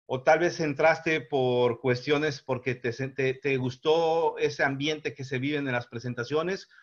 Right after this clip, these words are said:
pero si tú ya eres socio y estás conectado a esta llamada, yo te invito a que tomes este negocio en serio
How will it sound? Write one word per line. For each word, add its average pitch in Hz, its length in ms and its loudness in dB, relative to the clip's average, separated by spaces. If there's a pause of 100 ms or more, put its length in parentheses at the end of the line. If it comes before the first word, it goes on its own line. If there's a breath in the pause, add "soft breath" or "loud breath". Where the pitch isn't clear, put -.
(220 soft breath)
pero 147 240 4
si 139 140 -8
tú 170 160 -6
ya 226 220 4
eres 202 200 0
socio 127 480 -4 (240 soft breath)
y 131 120 -4
estás 160 280 0
conectado 170 440 2
a - 20 2
esta 143 180 -4
llamada, 175 480 2 (840)
yo 156 260 -2
te 220 80 -2
invito 214 320 2
a 180 80 -4
que 151 100 -2
tomes 180 320 -2
este - 160 -6
negocio 160 380 -2
en 156 80 -6
serio 151 480 0